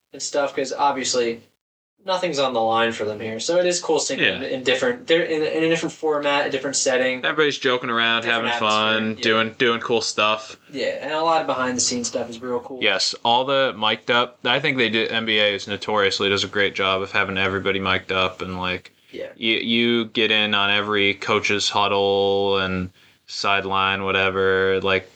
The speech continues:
Speaker 2: and they're, uh, it's so funny.
Speaker 1: One, uh, you know, we just mentioned how the N B A changes,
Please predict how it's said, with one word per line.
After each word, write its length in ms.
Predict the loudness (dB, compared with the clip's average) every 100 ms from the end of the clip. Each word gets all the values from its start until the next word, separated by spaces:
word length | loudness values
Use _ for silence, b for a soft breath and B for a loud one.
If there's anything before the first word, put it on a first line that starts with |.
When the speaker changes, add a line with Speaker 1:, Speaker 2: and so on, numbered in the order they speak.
| -12 -6
Speaker 2:
and 180 | -2 0
they're, 200 | 0 -2
uh, 120 | -6
it's 180 | -4 -2
so 260 | 2 0
funny. 500 | 0 -2 0 -2 -4 -12 _ _ _
Speaker 1:
One, 440 | -4 0 0 -2
uh, 540 | -2 0 0 2 0 -2 -4
you 100 | 0
know, 220 | 2 0
we 260 | -2 -2 0
just 160 | 0
mentioned 320 | 0 0 0
how 80 | 0
the 100 | 2
N 120 | 0
B 120 | 0 2
A 240 | 2 0
changes, 720 | 0 0 0 -2 -2 -4 -6